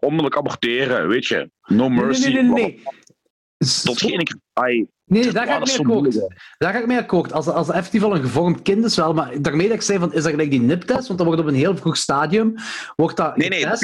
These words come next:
Speaker 1: <clears throat> daar zijn ze nog niet aan uit, hè. Ik bedoel, ik
Speaker 2: Ja, ja,
Speaker 1: zeg
Speaker 2: maar
Speaker 1: het u, dat is pas, dat is toekomstmuziek waar ik over praat, hè. Maar
Speaker 2: als dat zo is, als
Speaker 1: ik
Speaker 2: dat
Speaker 1: denk
Speaker 2: zo is, gelijk de niptest, dan zeg ik onmiddellijk van, ja, fuck it, dat probeer ik opnieuw.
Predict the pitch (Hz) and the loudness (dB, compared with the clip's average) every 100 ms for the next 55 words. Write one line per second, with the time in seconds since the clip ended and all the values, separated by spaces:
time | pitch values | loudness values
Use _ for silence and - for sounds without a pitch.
0 | - 131 170 165 127 151 120 113 117 107 | 0 0 -2 -2 0 2 2 2 2 0
1 | 107 87 101 123 113 - - 127 165 185 | -2 -2 0 0 -2 -6 -8 -2 0 0
2 | 202 160 101 95 101 - 104 - 113 - | 0 0 0 0 -2 -2 -6 -2 -4 -2
3 | 160 185 135 127 117 104 101 - - 92 | -2 0 0 0 0 -2 -2 -4 -4 0
4 | 90 101 131 82 92 175 180 165 160 190 | 0 -2 -4 -2 0 2 0 0 0 2
5 | 302 320 - 180 151 170 294 - 330 247 | 2 0 -2 -2 0 -2 -4 -4 -2 0
6 | 233 214 262 - 285 285 - - 139 165 | 2 2 2 -2 -2 -4 -14 -8 0 0
7 | 220 226 208 196 202 214 208 - 202 170 | 2 0 0 0 2 2 0 0 -2 0
8 | 143 170 170 - - 185 165 131 151 165 | 0 0 0 -4 -4 -2 -2 -2 0 0
9 | 160 - 147 135 120 | 0 -2 0 0 -2